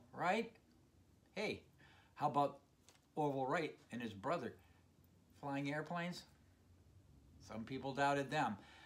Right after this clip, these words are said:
So, don't listen to naysayers. Be positive.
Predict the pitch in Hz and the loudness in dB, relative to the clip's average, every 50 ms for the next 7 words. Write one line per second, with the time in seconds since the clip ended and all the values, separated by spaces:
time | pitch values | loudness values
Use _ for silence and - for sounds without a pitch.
0 | - - - - - - 190 165 151 127 110 - - - - - - - - - | -20 -18 -10 -6 0 6 8 8 8 8 6 2 -6 -18 -20 -20 -20 -20 -20 -20
1 | _ - - - - - - - - - - 160 185 196 180 170 170 170 - 170 | _ -20 -20 -20 -20 -20 -20 -20 -12 -2 2 2 2 4 4 2 2 2 0 0
2 | 156 147 139 131 131 127 127 123 - 143 127 123 127 131 143 139 - - - - | 2 2 0 0 0 -2 -2 -2 0 0 0 2 2 0 0 -2 -4 -12 -18 -20
3 | - - - - 107 - 160 175 220 - - 160 139 123 123 120 110 123 117 127 | -20 -20 -20 -18 -6 0 2 2 2 2 6 8 10 10 10 8 6 0 -2 -2
4 | 139 139 | -2 -2